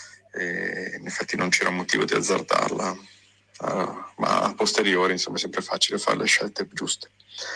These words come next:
Ehm, a livello generale ti posso dire qualche recriminazione perché, mm,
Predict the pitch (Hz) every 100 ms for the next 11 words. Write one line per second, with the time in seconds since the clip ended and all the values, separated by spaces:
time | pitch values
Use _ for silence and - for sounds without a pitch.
0 | - - - - - - - - - -
1 | - 110 107 107 104 104 - - - -
2 | 107 - - - _ _ _ _ _ _
3 | _ _ - _ _ _ - 127 135 151
4 | 156 143 139 151 165 160 170 180 185 185
5 | - 131 - 135 151 147 131 131 131 123
6 | 127 127 127 131 139 - 135 135 151 156
7 | 117 92 107 107 107 104 104 107 - -
8 | 80 - - - -